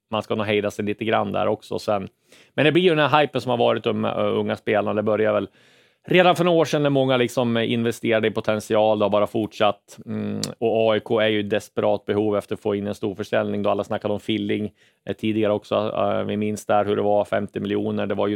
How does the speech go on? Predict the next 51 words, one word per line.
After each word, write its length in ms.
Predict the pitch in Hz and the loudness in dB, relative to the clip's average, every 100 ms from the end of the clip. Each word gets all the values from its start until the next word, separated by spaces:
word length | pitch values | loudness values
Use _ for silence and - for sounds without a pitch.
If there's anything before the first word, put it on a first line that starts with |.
| 104 | -2
United, 340 | 104 - 107 | -4 -4 -6
det 80 | 104 | 0
var 160 | 104 | 0
alla. 240 | 101 104 104 | 2 0 0
Nu 220 | 101 101 | -2 -4
är 20 | |
det 80 | 104 | -4
inget 280 | 104 104 101 | -4 -6 -6
snack 240 | 104 98 | -6 -4
om 80 | 104 | 0
han, 300 | 120 139 135 - _ | 2 2 0 -10 _
nu 140 | - 110 | -2 0
är 40 | |
det 60 | 107 | 2
bara 300 | 107 104 104 | 4 4 2
Joanna. 520 | 104 110 110 107 104 | 2 0 0 -2 -2
Så 120 | - | 0
att, 160 | 107 _ - | -2 _ -10
nej, 320 | - 120 123 - | 0 2 2 0
vi, 240 | 120 117 | -2 0
man 180 | 113 117 | -2 -4
ska 120 | 127 | -2
nog 100 | 113 | -2
ta 60 | 117 | 0
och 60 | |
lugna 200 | 110 110 | 0 -2
ner 140 | 113 113 | -2 -2
sig 120 | 110 | -2
lite 240 | 107 - | -4 -2
grann. 260 | 110 101 101 | 0 0 0
Men 260 | 117 95 87 | 0 -2 -6
det 100 | - | -2
är 40 | 110 | -2
klart, 300 | - 92 - | 0 -2 -2
med 100 | 107 | -2
det 120 | 104 | 0
sagt, 260 | 101 95 _ _ _ _ - | 0 -2 _ _ _ _ -6
fortsätter 400 | 107 - 110 107 | -4 -2 -2 0
de 60 | |
att 60 | 104 | 0
leverera 340 | 104 107 110 | 0 0 0
fram 160 | 95 95 | 0 -4
till 100 | 98 | -4
sommar 300 | 98 98 104 | -4 -4 -6
så 100 | 95 | -4
lär 140 | 98 | -6
det 60 | 98 | -6
säkert 260 | 98 95 | -8 -10
komma 240 | - 98 98 | -8 -4 -2
bud. 240 | 107 98 | -2 0
Och 160 | 98 | -2